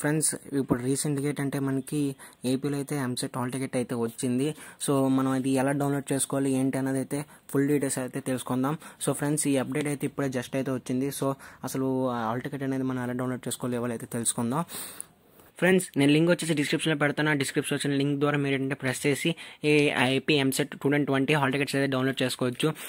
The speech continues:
So ఫ్రెండ్స్, ఇందులో ఏంటంటే మీ రిజిస్ట్రేషన్ నెంబర్ and హాల్ టికెట్ నెంబర్ and date of birth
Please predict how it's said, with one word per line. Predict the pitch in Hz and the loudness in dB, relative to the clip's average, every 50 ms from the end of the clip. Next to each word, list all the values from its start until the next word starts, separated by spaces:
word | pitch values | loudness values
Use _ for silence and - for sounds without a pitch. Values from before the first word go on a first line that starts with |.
| - - - | -10 -4 0
So | - 147 - | 0 2 2
ఫ్రెండ్స్, | 156 156 147 - 151 | 2 0 2 2 2
ఇందులో | 151 151 151 | 2 4 4
ఏంటంటే | 147 147 147 147 139 156 151 147 | 4 4 2 4 4 4 4 4
మీ | 143 151 147 - - - - - | 4 2 0 -2 -6 -6 0 0
రిజిస్ట్రేషన్ | 147 143 160 151 - - 156 147 165 151 151 139 | 2 2 2 0 2 0 0 2 2 2 4 4
నెంబర్ | 139 143 147 151 147 - - - 123 131 | 4 4 2 2 0 0 0 2 4 4
and | 143 147 143 - - - - - - 139 | 4 4 2 -2 -6 -20 -14 -2 4 6
హాల్ | 127 139 147 156 | 6 6 6 4
టికెట్ | 151 156 147 151 143 | 4 2 2 4 2
నెంబర్ | 143 139 147 151 | 4 4 4 2
and | 143 135 135 | 4 4 2
date | 139 147 143 | 2 2 2
of | 139 | 0
birth | 139 135 - - | 0 -2 0 -2